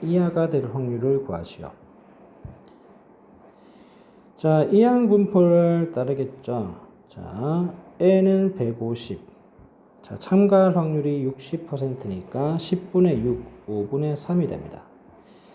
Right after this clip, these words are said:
자, 그러면 이항 분포를 이용해서 평균과 분산을 구해보겠습니다. 자, 평균은 엠피니까 N 백오십 곱하기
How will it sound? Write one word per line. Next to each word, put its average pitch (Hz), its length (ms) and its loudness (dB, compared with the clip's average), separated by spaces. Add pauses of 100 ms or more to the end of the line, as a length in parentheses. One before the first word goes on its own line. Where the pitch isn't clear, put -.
(760)
자, 127 100 -2
그러면 123 460 0
이항 202 300 6
분포를 175 360 0
이용해서 143 500 0
평균과 175 1040 0 (1000)
분산을 131 460 -2
구해보겠습니다. 98 920 -8 (220)
자, - 180 -20
평균은 185 800 4 (600)
엠피니까 185 1080 0 (200)
N 156 320 0 (100)
백오십 180 540 0
곱하기 107 480 -10